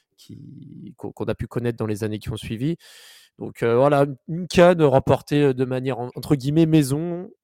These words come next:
C-, on va dire que ces incidences également sur certains matchs où l'arbitrage, voilà, a également écorné ma vision de, de cette can.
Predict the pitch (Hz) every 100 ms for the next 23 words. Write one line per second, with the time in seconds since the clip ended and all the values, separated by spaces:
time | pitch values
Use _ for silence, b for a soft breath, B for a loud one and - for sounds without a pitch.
0 | _ - - - 135 143 151 - 160 -
1 | 135 156 - 156 165 - 139 135 135 139
2 | 156 - - - 131 131 135 143 147 -
3 | 117 120 123 110 113 - 131 117 117 139
4 | 135 - b b - 113 - 131 131 139
5 | 139 - 120 139 135 120 113 120 127 117
6 | 110 110 107 107 - 127